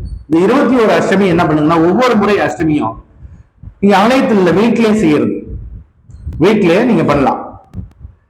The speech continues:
மாவிளக்கு, நம்ம மாவிளக்கு வ-, உங்களுக்கு தெரியும், அந்த மாவிளக்கு வந்து பிடிச்சு, ஒரே ஒரு மாவிளக்கு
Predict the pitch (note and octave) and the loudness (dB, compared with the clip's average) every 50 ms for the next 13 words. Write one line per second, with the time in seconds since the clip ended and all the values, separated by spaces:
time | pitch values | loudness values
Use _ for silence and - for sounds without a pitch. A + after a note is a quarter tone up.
0 | _ - - - - - - C#3+ E3+ G3+ B3 D4 C#4+ C4+ A3 F#3+ - E3+ D#3 D#3+ | _ -20 -16 -14 -10 -4 0 2 4 4 4 4 2 2 2 2 2 0 0 0
1 | F3 E3+ E3 D#3+ E3 E3+ F3 G3 A3+ B3 B3+ B3 A3 F3+ F#3 E3+ F3 E3 D#3 D3 | 2 0 0 0 -2 -2 0 0 0 2 2 0 0 0 2 2 2 2 2 2
2 | D3 D3+ D3+ D#3 D#3 D3+ E3+ F3+ E3+ C#3 A#2+ C3 C#3+ D3+ D#3+ F#3+ A#3 C#4 C#4+ C4+ | 2 2 2 2 0 0 0 0 2 2 0 0 0 2 2 2 2 2 2 2
3 | A3+ G#3+ - F#3+ F3+ F3 F3+ A3 G#3+ G#3+ E3+ F#3 - - G#3 F3+ E3+ F3+ G3+ A#3 | 0 0 0 0 0 0 0 0 0 0 -2 -2 -2 0 0 2 2 2 2 2
4 | A#3+ A#3 G#3 F#3 E3+ E3+ E3+ E3+ E3 - C#3+ | 2 2 2 2 2 2 2 0 -2 -2 -2